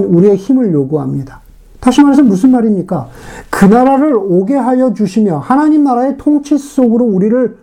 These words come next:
밀어넣는 것은 전적으로 불가능한 일도 아니고 그렇다고 너무 쉬운 일도 아닌, 그러나 우리의 결정과 우리의 의지와 우리의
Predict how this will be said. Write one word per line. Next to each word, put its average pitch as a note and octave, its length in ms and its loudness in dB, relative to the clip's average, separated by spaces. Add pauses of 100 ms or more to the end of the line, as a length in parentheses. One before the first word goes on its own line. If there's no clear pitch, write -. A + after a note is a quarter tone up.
(120)
밀어넣는 A3 680 2
것은 G#3+ 460 -2 (340)
전적으로 C4 800 2
불가능한 A#3 680 0
일도 G#3 280 0
아니고 D#3+ 500 -2 (160)
그렇다고 A#3+ 520 2
너무 G3+ 300 2
쉬운 C#4 400 0
일도 A3 300 0
아닌, D#3 360 -2 (300)
그러나 D#3+ 540 2 (420)
우리의 G3+ 340 4
결정과 G3 720 2
우리의 F#3+ 420 0
의지와 F#3 680 -2 (400)
우리의 G#3 600 4